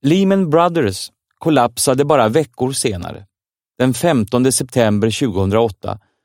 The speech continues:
några dagar efter att regeringen fattat beslut om budgetpropositionen som skulle presenteras i riksdagen någon vecka därefter.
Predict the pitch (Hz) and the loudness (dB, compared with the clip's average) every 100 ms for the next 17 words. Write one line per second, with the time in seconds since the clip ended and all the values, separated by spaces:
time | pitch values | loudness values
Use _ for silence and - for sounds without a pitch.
0 | _ _ _ _ 120 123 139 180 139 113 | _ _ _ _ 0 2 2 2 2 2
1 | 131 143 156 - 120 117 156 120 104 107 | 0 0 -2 0 0 0 0 2 2 2
2 | 120 113 131 127 - 151 - 113 110 123 | 0 -2 -4 -4 -6 -6 -2 -2 -2 -4
3 | 113 113 110 156 117 101 - - 107 - | -2 0 0 -2 0 -4 -4 -4 -4 -6
4 | 104 101 117 104 107 117 123 110 131 123 | -10 -6 -4 -2 -2 -4 -6 -8 -6 -4
5 | 131 117 127 127 139 120 101 98 104 - | 0 -2 -2 -4 -4 -2 0 0 -2 -4
6 | 127 113 - - 101 92 101 104 107 98 | -4 -4 -6 -4 -2 -2 -4 -4 -4 -2
7 | 107 113 - 101 98 98 101 101 - - | -2 -4 -6 -8 -6 -2 -4 -4 -12 -20